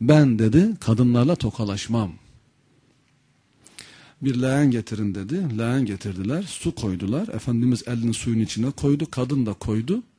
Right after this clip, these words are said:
Ve dedi ki, "Hepinizden beyat almışım, kabul edin yani. Birinizden almış olmam hepinizden almak gibidir. Tek tek herkesle böyle yapmama da gerek yok."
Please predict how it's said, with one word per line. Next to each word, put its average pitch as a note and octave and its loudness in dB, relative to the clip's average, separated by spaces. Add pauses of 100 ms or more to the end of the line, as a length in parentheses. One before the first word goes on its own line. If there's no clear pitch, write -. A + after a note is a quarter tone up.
(1400)
Ve C3 -4
dedi C3+ 0
ki, D#3 -4
"Hepinizden C#3 0
beyat C3 -2
almışım, B2 0
kabul G#2+ -6
edin G2 -10
yani. F2 -10 (840)
Birinizden C3+ 4
almış A#2+ 0
olmam D3 2
hepinizden D#3 0
almak B2 0
gibidir. E3+ -2 (540)
Tek - -2
tek C#3 -2
herkesle B2 -2
böyle A#2+ 2
yapmama A#2+ -2
da G#2 -4
gerek A2 -2
yok." G#3 -2